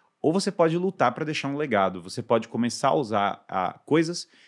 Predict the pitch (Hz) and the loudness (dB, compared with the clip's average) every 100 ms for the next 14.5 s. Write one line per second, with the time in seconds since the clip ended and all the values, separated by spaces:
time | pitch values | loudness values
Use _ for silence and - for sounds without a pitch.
0 | _ - 147 147 160 147 123 113 110 107 | _ -4 -2 0 0 2 2 2 -2 -2
1 | 123 147 135 117 110 107 110 113 110 110 | -4 -4 -2 -2 -4 -6 -6 -2 -2 -2
2 | - 117 104 110 127 135 110 113 113 120 | -2 -2 0 -2 -2 -2 -2 -2 -4 -8
3 | 113 110 110 - - - 92 87 _ _ | -6 -6 -6 -8 -8 -6 -6 -6 _ _
4 | - _ _ 110 110 147 185 143 - _ | -20 _ _ -6 0 2 2 0 -6 _
5 | _ _ - 101 107 104 - 117 165 156 | _ _ 0 4 6 4 2 0 0 0
6 | 143 117 117 110 104 - 110 95 104 92 | 0 2 2 2 -4 -4 -6 -4 -4 0
7 | 104 143 139 98 90 _ _ _ _ 110 | 0 0 -6 -8 -12 _ _ _ _ -2
8 | 127 208 - 185 139 160 214 160 123 123 | 2 0 0 0 2 4 2 0 2 2
9 | 113 113 127 123 113 - 117 107 113 131 | 0 -4 -2 -2 -2 -2 -4 -4 -6 -6
10 | 135 123 104 104 92 87 - _ 123 120 | -4 -4 -2 -4 -6 -10 -14 _ 0 0
11 | 117 123 110 107 107 107 - - 117 110 | 0 0 0 0 -4 -6 -2 4 6 6
12 | 98 87 98 90 98 98 131 - 147 143 | 2 -2 -10 -12 -8 -6 -4 -2 0 -2
13 | - 98 107 107 95 101 95 107 101 101 | -4 -4 -4 -4 -6 -6 -2 -4 -4 -6
14 | 98 95 107 - | -4 -4 -6 -10